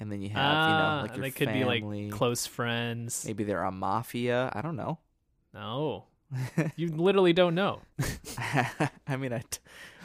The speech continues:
Speaker 1: I assume not, but I would watch it.
Speaker 2: <laughs>
Speaker 1: That sounds fun. <laughs>
Speaker 2: Uh, yeah, it could be that kind of family.
Speaker 1: The only th-, so Ty Burrell, Burrell,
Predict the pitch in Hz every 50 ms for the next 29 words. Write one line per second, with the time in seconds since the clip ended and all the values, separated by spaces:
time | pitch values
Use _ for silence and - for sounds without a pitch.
0 | - - 123 123 123 - - - 151 165 190 202 180 156 156 175 220 - - _
1 | _ _ _ _ _ _ _ _ _ _ - 127 113 - - - 131 127 110 117
2 | 113 113 107 107 107 131 175 - - 123 139 - - _ - _ _ - - -
3 | - _ _ - - - - 98 95 98 107 - 131 135 156 156 147 151 - -
4 | _ _ _ _ - - 147 - - 170 165 165 - - 180 - - - 190 196
5 | 202 208 214 214 220 226 190 196 - - 156 151 151 151 151 156 143 147 - 165
6 | 160 156 - - 139 151 165 143 - - - _ _ _ _ _ _ _ _ _
7 | _ _ _ _ _ _ _ _ _ _ _ _ _ _ _ _ - - - 143
8 | 127 127 - - 127 131 147 160 170 170 156 - - _ _ - - - - 151
9 | 147 143 - - - - - - 139 147 156 160 170 160 147 120 - _ - 135
10 | 131 123 113 101 95 98 107 107 117 _ _ _ _ _ _ _ _ _ _ -
11 | 117 113 113 117 120 127 147 165 175 -